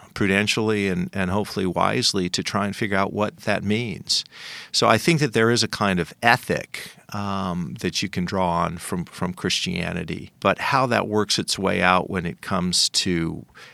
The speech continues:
healthcare or immigration policy or education policy, or all,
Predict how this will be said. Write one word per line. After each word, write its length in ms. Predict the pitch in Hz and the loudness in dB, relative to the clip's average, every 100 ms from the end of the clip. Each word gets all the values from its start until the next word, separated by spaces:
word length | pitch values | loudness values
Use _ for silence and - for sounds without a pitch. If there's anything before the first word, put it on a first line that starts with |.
| - | -6
healthcare 840 | - 107 107 - 107 95 95 92 - | 2 2 2 -2 -2 0 0 -2 -4
or 180 | - - | -6 -8
immigration 640 | 87 87 107 104 - 98 | -6 0 2 4 0 -2
policy 800 | - 95 87 90 90 - 92 92 | 0 0 2 0 0 0 0 -2
or 200 | 82 78 | -4 -6
education 640 | 82 - 117 107 95 104 | -6 -6 -2 0 0 -2
policy, 760 | 90 95 92 87 - 92 90 87 | 0 0 0 0 0 0 -2 -6
or 260 | 82 85 90 | -6 -4 -2
all, 220 | 92 | -2